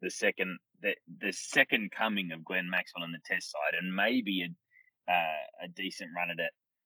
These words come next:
at Test matches in Australia and all of that, I don't see any reason why that couldn't align with something like when Andrew Symonds, um, launched into the Test arena, um,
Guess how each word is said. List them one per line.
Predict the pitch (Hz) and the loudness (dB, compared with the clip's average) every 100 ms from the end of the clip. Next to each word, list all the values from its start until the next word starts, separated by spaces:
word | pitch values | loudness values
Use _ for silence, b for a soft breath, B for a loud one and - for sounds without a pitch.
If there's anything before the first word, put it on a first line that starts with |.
| _ 90 | _ -2
at | - | 0
Test | - 113 117 | 2 4 2
matches | 101 101 92 | 0 0 -2
in | 90 | -2
Australia | - - 110 107 104 101 - _ _ | -2 2 4 4 6 4 2 _ _
and | 85 | -6
all | 92 135 | -4 0
of | 101 | 0
that, | 82 82 - _ - | 0 0 -2 _ -2
I | 101 | 0
don't | 123 110 | 0 -2
see | - 110 107 | -8 -4 -2
any | 117 113 | -2 -2
reason | 110 107 98 90 | -2 -2 -4 -2
why | 85 87 87 | 2 2 4
that | 90 - - | 0 -2 -8
couldn't | 107 92 101 92 | -4 -2 -2 0
align | 90 85 82 82 85 | 2 4 4 2 0
with | 85 - | -4 -4
something | - 101 - 90 85 | 0 0 0 -4 2
like | 82 82 - - | 4 4 2 0
when | 95 92 | 4 6
Andrew | 90 87 85 90 | 4 2 0 -4
Symonds, | - 95 90 82 78 - - _ _ _ - 82 | 2 4 4 2 -8 -12 -18 _ _ _ -2 4
um, | 85 80 80 76 - _ _ _ _ _ _ _ | 4 2 -2 -10 -16 _ _ _ _ _ _ _
launched | 95 98 98 104 - 98 | 0 4 6 4 2 0
into | 92 87 | 0 0
the | 85 | -4
Test | - 90 - 95 | 2 2 2 0
arena, | 87 85 82 78 - _ - _ 85 | 2 4 4 0 -4 _ -20 _ 2
um, | 85 80 80 80 | 4 4 0 -4